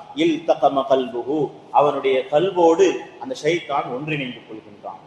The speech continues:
அவன் சேர்ந்து கொண்டு ஃபதாலிகல் வஸ்வாசுல் ஹன்னாஸ், உள்ள போய் உட்கார்ந்துகிட்டு மீண்டும் மீண்டும் சில விஷயங்களை நம்முடைய உள்ளங்களிலே போட்டுக்கொண்டே இருப்பான்.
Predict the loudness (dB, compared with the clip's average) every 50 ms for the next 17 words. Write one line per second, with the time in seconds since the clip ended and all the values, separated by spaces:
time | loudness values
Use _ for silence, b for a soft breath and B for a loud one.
0 | -20 -20 -20 -14 -8 -6 -4 -4 -4 -4 -2 0 2 4 4 2 2 0 -2 0
1 | 0 0 0 0 -2 -2 -2 -2 0 4 4 4 4 4 2 0 -2 -4 -4 -2
2 | -2 -4 -4 -2 0 2 2 2 2 0 -4 -8 -10 -10 -10 -8 -4 0 2 2
3 | 2 0 -4 -4 -2 0 0 0 0 0 0 0 0 -2 -2 2 4 4 4 4
4 | 2 -2 -4 -2 -2 0 -2 -2 -4 -8 -20 -20 -20 -20 -20 -20 -20 -20 -20 -20
5 | -20 -20 -20 -10 -6 -4 -2 -2 -2 -2 -2 -2 -2 -2 -4 -4 -4 -2 0 0
6 | 0 0 -2 -2 -2 -2 -2 -2 -4 -2 0 0 0 2 2 2 2 2 2 2
7 | 0 -2 0 0 0 0 2 2 2 2 2 2 4 4 4 4 4 2 4 4
8 | 4 4 4 2 -2 0 0 0 2 4 4 4 4 2 0 -2 -2 -6 -12